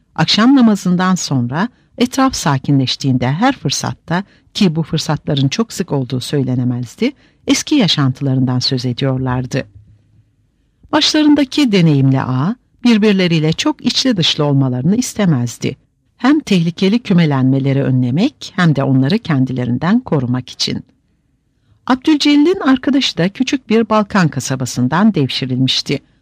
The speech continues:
O hala karanlık çöktüğünde anasının tatlı sözlerini,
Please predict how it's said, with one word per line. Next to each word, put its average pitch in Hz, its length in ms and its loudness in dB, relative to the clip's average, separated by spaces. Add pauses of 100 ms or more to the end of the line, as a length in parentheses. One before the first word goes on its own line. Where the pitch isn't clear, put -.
(160)
O 151 140 0
hala 240 420 2
karanlık 143 480 0
çöktüğünde 139 500 -2
anasının 143 440 0
tatlı 139 360 -4
sözlerini, 131 680 -2